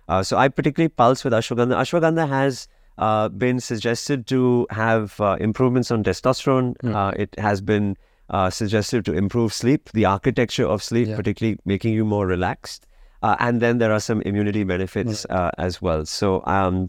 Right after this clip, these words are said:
Speaker 1: I, I've, I've used ashwagandha. I haven't used, uh, Brahmi myself,
Speaker 2: Hmm.
Speaker 1: uh, particularly. But I also like, uh,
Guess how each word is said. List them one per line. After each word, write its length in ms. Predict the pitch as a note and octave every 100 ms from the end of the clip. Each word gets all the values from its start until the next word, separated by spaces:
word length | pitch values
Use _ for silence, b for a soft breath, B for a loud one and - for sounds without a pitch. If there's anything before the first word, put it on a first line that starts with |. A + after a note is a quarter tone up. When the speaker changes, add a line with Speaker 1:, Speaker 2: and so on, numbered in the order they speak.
| -
Speaker 1:
I, 280 | F#2+ F#2+ -
I've, 280 | G2 F#2+ F#2+
I've 200 | G2+ G#2
used 200 | C#3 C#3
ashwagandha. 480 | B2+ - A2 A2 G#2+ - _
I 80 | -
haven't 180 | A#2+ C3+
used, 320 | A2+ G#2 -
uh, 120 | F2+ -
Brahmi 340 | F#2 F#2 G2
myself, 480 | E2 - F2 E2 D#2+
Speaker 2:
Hmm. 140 | B2 -
Speaker 1:
uh, 160 | G1+ -
particularly. 520 | - F2+ E2 - - - _ - -
But 160 | A2
I 160 | A2+ A#2
also 460 | G#2+ A2+ - D3+
like, 480 | C#3+ A#2+ A#2+ A2 -
uh, 400 | G#2+ G2 F2+ F2